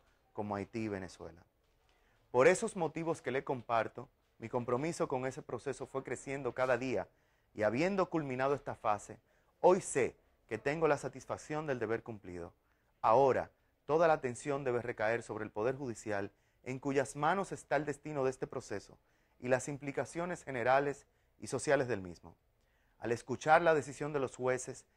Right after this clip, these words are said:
sea cual sea, me conformo con saber que cumplí mi cometido. Cumplí con mi amigo Yeuri, con la familia de Emily,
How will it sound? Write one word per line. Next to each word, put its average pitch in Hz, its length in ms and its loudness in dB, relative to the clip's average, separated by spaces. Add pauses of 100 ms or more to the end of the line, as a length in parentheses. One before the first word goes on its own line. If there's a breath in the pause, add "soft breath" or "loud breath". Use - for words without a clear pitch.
(180)
sea 165 300 8
cual 135 200 4
sea, 135 360 0
me 135 160 -2
conformo 180 720 2
con 127 160 -4
saber 131 500 2 (320)
que 120 140 -4
cumplí 131 340 -4
mi 170 100 -2
cometido. 92 600 -6 (440)
Cumplí 143 440 -4
con 156 180 -4
mi 131 60 -2
amigo 123 260 0
Yeuri, 151 400 0
con 113 220 -6
la 110 100 -2
familia 160 380 2
de 127 160 2
Emily, 131 320 -6